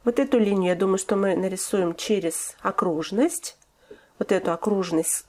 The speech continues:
продублируем с альтом. Правая клавиша — «Трансформировать». Зеркальное отражение отражаем по вертикали без копирования. Окей. Отметим её, например,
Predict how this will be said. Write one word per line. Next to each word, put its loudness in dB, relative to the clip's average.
продублируем 0
с -6
альтом. 0
Правая -2
клавиша — -6
«Трансформировать». -4
Зеркальное -2
отражение -2
отражаем -4
по 0
вертикали -2
без -2
копирования. -2
Окей. 0
Отметим 0
её, 2
например, -4